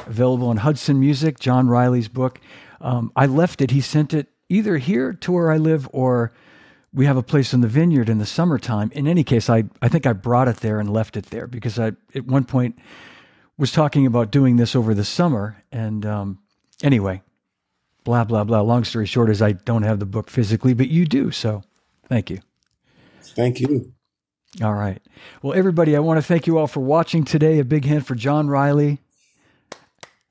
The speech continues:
Speaker 2: Thank you.
Speaker 1: A true master, a true master and a true gentleman.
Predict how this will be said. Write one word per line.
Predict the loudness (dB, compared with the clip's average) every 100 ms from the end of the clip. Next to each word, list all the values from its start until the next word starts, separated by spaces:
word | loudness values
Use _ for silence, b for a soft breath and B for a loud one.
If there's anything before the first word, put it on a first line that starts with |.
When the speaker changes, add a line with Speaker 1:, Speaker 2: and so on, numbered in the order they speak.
| -20 _ -14 -14 -14 -10
Speaker 2:
Thank | -6 -2
you. | 0 0
Speaker 1:
A | 0
true | 0 2
master, | 4 2 0 -6 -8 -6
a | -8
true | -2 0
master | 2 2 0 0
and | 0
a | -2
true | -4 -2
gentleman. | 0 0 0 -6